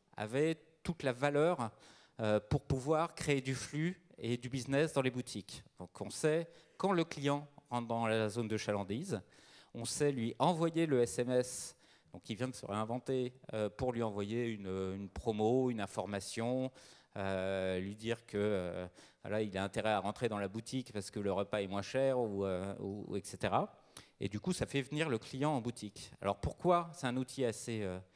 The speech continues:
assez puissant ? D'abord parce qu'il est simple, tout le monde l'a. Il n'y a pas besoin de télécharger une application. Donc c'est de base, tout le monde reçoit les S M S. Il est universel parce qu'il n'y a pas besoin de smartphone, il n'y a pas besoin d'iPhone, il n'y a pas besoin de Samsung, il y a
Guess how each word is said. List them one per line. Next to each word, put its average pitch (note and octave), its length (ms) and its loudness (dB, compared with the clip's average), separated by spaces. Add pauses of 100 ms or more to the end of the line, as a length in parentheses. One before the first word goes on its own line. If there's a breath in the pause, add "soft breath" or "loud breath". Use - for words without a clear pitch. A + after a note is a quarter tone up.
(280 loud breath)
assez - 160 -6
puissant ? D#3 580 -2
D'abord A#2+ 300 2
parce - 180 -6
qu'il G#2+ 140 -10
est - 20 -4
simple, - 460 -4 (180)
tout - 100 -14
le D3+ 60 -6
monde C3+ 160 -2
l'a. G2 220 4 (300)
Il A2 80 -8
n'y G2+ 80 -2
a F#2 80 -2
pas A#2 120 0
besoin C3 240 2
de D#3 60 -6
télécharger B2+ 560 0
une A#2 140 -2
application. - 580 -6 (480 loud breath)
Donc F2+ 140 -12
c'est G#2+ 180 -6
de C3+ 120 6
base, A#2 360 4
tout - 80 -6
le A#2+ 80 -2
monde C#3 140 0
reçoit A#2 320 0
les A2 80 2
S G2+ 160 -2
M F#2+ 100 -6
S. - 300 -12 (400 loud breath)
Il G#2 100 -2
est - 160 0
universel B2 540 0
parce - 180 -12
qu'il - 80 -14
n'y - 80 -10
a - 20 -10
pas G2+ 100 0
besoin A2 260 -2
de A#2+ 60 -8
smartphone, D3 580 -4
il G2+ 40 -12
n'y F2+ 60 -12
a D#2+ 60 -12
pas E2 180 -14
besoin A#2 420 -2
d'iPhone, G2+ 760 0
il - 20 -14
n'y - 60 -16
a - 40 -20
pas - 140 -16
besoin G#2+ 180 -6
de A#2+ 60 -6
Samsung, A2 500 -6
il C#3+ 100 -10
y G2 40 -4
a - 80 -8